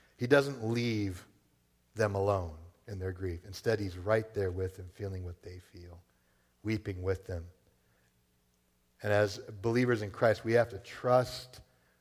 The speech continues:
that God has a plan, and we have to trust him that he's gonna see it through. But notice the other side of this. There were people that were critical of Jesus, people that didn't like Jesus at all,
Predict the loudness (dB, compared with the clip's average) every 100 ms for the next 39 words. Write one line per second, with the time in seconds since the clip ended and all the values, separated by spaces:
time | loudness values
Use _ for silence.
0 | _ -10 -6 2 6 6 6 4 0 -2
1 | -2 -6 -8 -8 -6 -4 -4 -6 -10 -18
2 | _ _ _ _ _ _ _ -4 -2 -2
3 | -6 -6 0 0 -2 -8 -6 -4 -6 -6
4 | -10 -10 -10 -10 -10 -12 -14 -14 -18 _
5 | _ _ _ _ _ _ _ _ _ 2
6 | 4 6 6 6 6 6 6 6 6 2
7 | 2 2 2 0 2 0 2 0 0 2
8 | 2 0 -4 -4 -8 -16 -18 -20 -20 -20
9 | _ _ _ _ _ -20 _ 2 4 4
10 | 4 6 6 6 0 -6 -4 -4 -4 0
11 | 2 0 -4